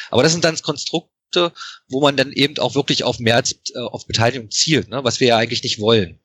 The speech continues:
Wir wollen mit unserem, äh, mit unserer Veränderung hier, mit unserer Strukturreform,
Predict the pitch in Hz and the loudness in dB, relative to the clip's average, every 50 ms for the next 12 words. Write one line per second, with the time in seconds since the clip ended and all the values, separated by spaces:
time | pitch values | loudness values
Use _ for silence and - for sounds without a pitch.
0 | _ _ _ - 123 123 156 160 160 165 165 156 147 - 147 156 139 151 143 143 | _ _ _ 0 4 4 4 4 4 4 2 0 -2 -4 -6 -2 0 2 0 0
1 | 139 - - 139 - - - - - - - _ - 120 127 123 123 117 123 120 | -2 -8 -20 -20 -20 -20 -18 -18 -18 -20 -20 _ 0 2 4 4 4 2 0 -4
2 | - 143 127 131 113 - 120 101 143 147 139 135 143 - - 147 147 143 127 107 | -4 0 0 0 2 2 2 0 0 -2 -6 -8 -6 0 0 0 2 0 -4 -6
3 | 101 120 120 123 120 113 - - 117 113 - - 127 139 135 135 - - 139 139 | -8 -4 0 0 0 0 0 -4 -6 -6 0 2 4 4 4 2 2 2 2 2
4 | 143 | 2